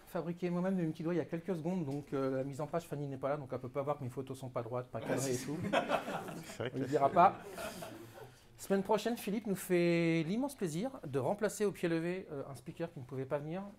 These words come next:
Speaker 1: et qui va nous parler à tout hasard de Wasm.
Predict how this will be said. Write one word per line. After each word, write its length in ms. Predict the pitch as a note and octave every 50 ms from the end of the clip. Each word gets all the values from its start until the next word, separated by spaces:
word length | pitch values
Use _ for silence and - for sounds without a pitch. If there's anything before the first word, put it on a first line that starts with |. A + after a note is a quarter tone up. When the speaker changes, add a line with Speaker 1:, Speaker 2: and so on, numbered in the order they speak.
| - -
Speaker 1:
et 80 | D#3 C3
qui 120 | - C#3+
va 100 | D3 D3+
nous 100 | D3+ D#3
parler 420 | D3 D#3+ D3 D3+ E3 F#3 F#3+ F#3 - - - - - - - -
à 240 | G3+ F3 D#3 D3+ - - -
tout 180 | - G#3 F#3
hasard 440 | D#3 C3 B2 D#3 D#3 E3+ E3+ - - - - -
de 60 | D#3+
Wasm. 440 | D#3 C3+ B2 B2+ B2 C#3 E3 G3+